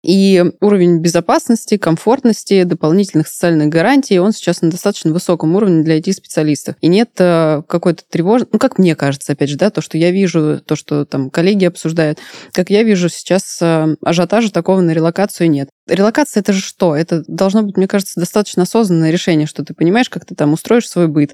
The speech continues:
как, э, сложится там, если это семья, дети, куда они там пойдут, в сад, в школу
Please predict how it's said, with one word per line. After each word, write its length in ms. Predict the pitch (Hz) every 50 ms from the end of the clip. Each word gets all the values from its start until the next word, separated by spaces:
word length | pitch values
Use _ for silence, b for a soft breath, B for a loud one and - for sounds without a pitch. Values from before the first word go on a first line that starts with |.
| _ _
как, 260 | - 170 175 - - -
э, 420 | 180 175 165 165 165 165 165 160 156
сложится 800 | - - - - - - - - - 190 196 208 196 170 - -
там, 160 | - 151 143 156
если 280 | 160 156 151 - - 151
это 80 | -
семья, 420 | - - - 160 156 160 165 170 165
дети, 320 | 151 143 160 160 - 160
куда 220 | - - 151 143
они 160 | 151 151 147 143
там 140 | - 143 139
пойдут, 240 | 156 147 156 147 -
в 60 | -
сад, 240 | - 160 160 156 -
в 60 | -
школу 400 | - - 165 160 165 160 151